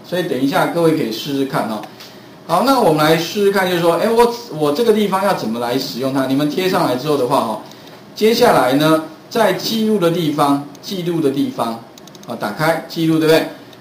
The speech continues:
再写一个程式，就是 call，哦，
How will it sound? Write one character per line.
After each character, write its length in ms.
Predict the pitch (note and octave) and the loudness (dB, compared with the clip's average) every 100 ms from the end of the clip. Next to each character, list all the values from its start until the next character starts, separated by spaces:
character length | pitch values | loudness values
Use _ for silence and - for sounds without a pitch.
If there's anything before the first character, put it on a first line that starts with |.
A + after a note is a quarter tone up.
| - - | -20 -10
再 220 | A3+ G#3+ | 0 2
写 300 | F3 - - | 2 -2 -4
一 120 | A2+ - | -2 0
个 100 | C3+ | -2
程 200 | C3 A#2+ | -2 -6
式， 220 | - D3 G#2+ | -6 -8 -8
就 140 | D3 | -6
是 160 | D3 - | -6 -8
call， 340 | - - - - - - - - - - | -2 0 0 -8 -18 -20 -20 -18 -18 -4
哦， 280 | C#3 G#2+ | -2 0